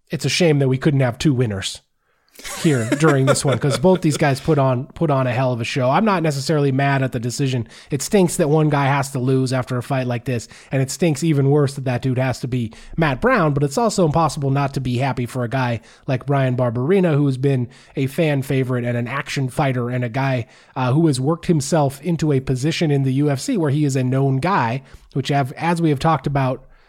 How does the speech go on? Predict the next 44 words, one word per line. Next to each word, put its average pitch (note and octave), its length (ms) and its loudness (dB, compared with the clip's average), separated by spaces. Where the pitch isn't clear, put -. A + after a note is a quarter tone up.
time A#3+ 260 2
and D3+ 80 2
time D3 160 2
again, D#3 320 2
in C#3 100 2
today's E3 360 2
climate, D#3+ 420 0
if B2 100 -8
you A3+ 140 2
are C#3+ 80 2
just E3 240 -2
a B2 80 2
middle-of-the-pack D3 880 0
welterweight B2 500 -2
like A2 200 -8
Brian C#3+ 260 0
Barberena A#2+ 500 0
is, C3 320 -4
that's A3 240 0
something, E3 400 2
man. C3+ 260 0
It A3 120 2
is E3+ 160 2
something G#3 380 0
to F#3+ 80 2
be C#3+ 160 0
a C3 80 0
guy E3+ 400 0
who D#3 160 2
has C3 260 0
put G#3 220 -2
yourself F3+ 360 0
in D#3+ 60 0
a C#3+ 60 -2
position C#3+ 420 -2
where C3 140 0
people C#3+ 260 0
know D3 160 2
your C3+ 220 2
name, E3+ 340 2
we C3+ 120 0
know C3+ 160 2
your B2+ 160 0
look, E3+ 320 0